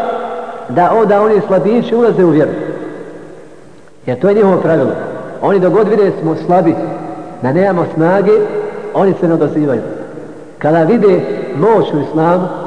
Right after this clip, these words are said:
onda, jel, se odazivaju. Krupan događaj je bio smrt Rasula, sallallahu alaihi wa sallam. Što znači,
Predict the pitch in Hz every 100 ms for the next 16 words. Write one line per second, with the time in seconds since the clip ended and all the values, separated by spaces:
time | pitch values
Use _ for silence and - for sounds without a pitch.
0 | - - - 139 131 120 123 - - -
1 | - - - - 147 147 208 208 127 -
2 | - - - - - - - - - -
3 | - - 202 247 240 208 214 202 190 185
4 | 202 208 226 - - - - - - -
5 | - - 214 165 147 175 180 139 139 135
6 | 151 147 135 123 127 117 135 120 104 -
7 | - - - - - - - - - -
8 | - - - 180 170 233 208